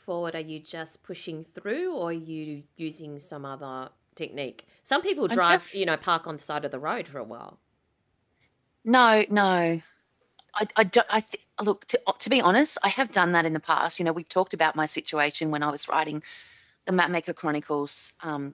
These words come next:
Speaker 2: book two, which is Prisoner of the Black Hawk,
Speaker 1: Mm.
Speaker 2: and how I, I, you know, I put Quinn, my gorgeous hero Quinn, poor love, popped him down a hole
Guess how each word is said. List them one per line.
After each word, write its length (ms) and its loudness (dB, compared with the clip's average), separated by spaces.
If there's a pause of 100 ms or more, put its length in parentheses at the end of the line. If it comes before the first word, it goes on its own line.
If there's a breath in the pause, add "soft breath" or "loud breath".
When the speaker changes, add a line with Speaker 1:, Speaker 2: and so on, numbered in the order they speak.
Speaker 2:
book 220 -10
two, 460 -6
which 160 -6
is 100 -6
Prisoner 320 -2
of 100 -8
the 80 -12
Black 260 -4
Hawk, 360 0
Speaker 1:
Mm. 180 -16
Speaker 2:
and 280 -2 (520 loud breath)
how 360 4
I, 260 4 (120)
I, 140 2 (180)
you 120 -6
know, 60 0
I 80 -6
put 200 -8
Quinn, 540 -2
my 240 -10
gorgeous 320 -10
hero 300 -2
Quinn, 320 -4
poor 200 -6
love, 360 -6 (360 loud breath)
popped 220 0
him 100 6
down 160 6
a 60 6
hole 520 2